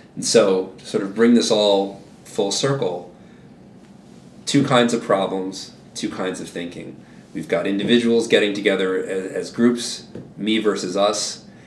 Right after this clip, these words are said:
and there we want to trust those gut reactions. We want to trust the gut reactions that say, "Be nice, be cooperative, put your money into the pool and, and, and, and, and, and help the group out."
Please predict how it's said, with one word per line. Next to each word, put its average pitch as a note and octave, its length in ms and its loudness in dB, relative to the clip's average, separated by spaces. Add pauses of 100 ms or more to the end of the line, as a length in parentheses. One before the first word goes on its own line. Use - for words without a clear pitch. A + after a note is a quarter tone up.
(100)
and G#2 140 -6
there D#3 280 6
we D3 100 4
want C3+ 260 4
to - 60 -4
trust E3+ 240 2
those B2+ 160 4
gut G#2+ 220 2
reactions. F#2+ 640 -4
We G#2 60 -4
want G2+ 200 -4
to F#2+ 80 -8
trust C3+ 220 2
the A2 80 -2
gut G#2 160 -2
reactions G2+ 440 -2
that G2+ 140 -2
say, G2 320 -2 (280)
"Be E3+ 100 2
nice, G2 320 0
be D3 220 2
cooperative, G#2+ 720 0
put D#3 180 4
your C#3 80 4
money A#2 240 4
into G2 180 -2
the F#2+ 100 -8
pool F2+ 460 -6 (200)
and, F#2 240 -10
and, F#2+ 180 -8
and, F#2 260 -8
and, F#2 200 -8
and, F#2+ 180 -10
and F#2+ 160 -8
help F#2+ 240 -2
the G2+ 60 -4
group F2+ 260 -8
out." D#2+ 260 -12